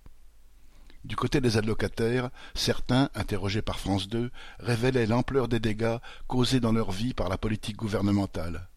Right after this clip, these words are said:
L'un disait qu'il n'avait plus de revenus depuis trois mois. Un autre avait multiplié les démarches pour savoir s'il pouvait ou non toucher le R S A. Sans réponse. Une autre encore rapportait qu'on lui devait plus de trois mille euros.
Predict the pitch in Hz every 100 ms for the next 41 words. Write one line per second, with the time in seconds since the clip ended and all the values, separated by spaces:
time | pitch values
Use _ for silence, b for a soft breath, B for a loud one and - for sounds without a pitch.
0 | - - - - B B B B 95 127
1 | 117 113 104 131 - 110 101 98 - 131
2 | 113 107 104 120 107 101 98 - 107 101
3 | 87 87 - B B B B B 98 110
4 | 135 - - 98 95 113 120 120 - 123
5 | 113 110 104 113 - - - B B -
6 | - 123 113 123 - 101 - 117 113 -
7 | 110 113 113 101 - 110 101 98 92 -
8 | 85 78 - b b b - - 113 107
9 | - 80 - - - - - - b b
10 | b - 107 120 139 113 107 117 117 123
11 | 117 B B 101 113 113 - 120 - 107
12 | 107 104 95 117 - 107 95 - 110 107
13 | 98 87 80